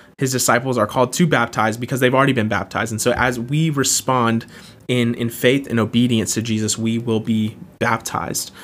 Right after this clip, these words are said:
um, and identify with Christ, publicly professing our, uh, inward faith. So while baptism is not necessary for salvation, it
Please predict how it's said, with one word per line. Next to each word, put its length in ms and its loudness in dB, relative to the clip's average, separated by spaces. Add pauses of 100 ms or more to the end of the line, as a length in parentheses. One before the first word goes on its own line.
(220)
um, 400 -2
and 140 2
identify 840 2
with 400 0
Christ, 560 -2
publicly 520 0
professing 920 -2 (500)
our, 540 2
uh, 320 0 (380)
inward 520 2
faith. 500 -6 (1700)
So 100 0
while 120 6
baptism 600 0
is 240 -4
not 300 0
necessary 1040 0
for 320 -2
salvation, 720 0 (480)
it 180 2